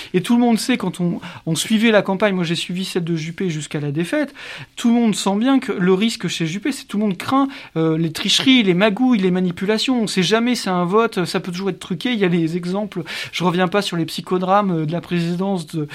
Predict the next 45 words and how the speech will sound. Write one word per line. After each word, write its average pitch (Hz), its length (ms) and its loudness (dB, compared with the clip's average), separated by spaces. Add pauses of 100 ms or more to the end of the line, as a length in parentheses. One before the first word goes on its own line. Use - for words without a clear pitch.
(340)
de 170 80 4
l'U 170 180 4
M 180 160 2
P 208 240 2
avec, 165 320 0
euh, 160 80 0
Copé, 175 400 0
Fillon, 185 440 -2
la 165 100 0
Cocoe, 175 720 2
les, 160 200 2
les 160 120 -2
célèbres 170 460 -4
commissions, 165 640 -2
euh, 147 80 -6 (400)
pour 160 120 -4
recompter 170 400 -2
les 165 120 0
voix, 190 200 0
et 170 60 -6
cetera. 160 320 -8 (400)
Et 214 100 6
donc, 277 300 2 (440)
euh, 165 260 0
cette - 260 -2
primaire-là, 226 680 2
elle, 175 220 2
elle 160 240 -4
crée - 220 0
quelque 190 260 -2
chose, 254 360 -2
et 175 60 -2
elle 180 120 -4
crée - 180 -10
quelque 190 240 -6
chose 269 160 -6
parce - 200 -12
que 190 100 -12
c'est - 160 -4
aussi 196 260 -4
la 196 140 0
victoire 180 460 -6
de 165 40 -6
la 160 80 -6
télévision. 147 520 -8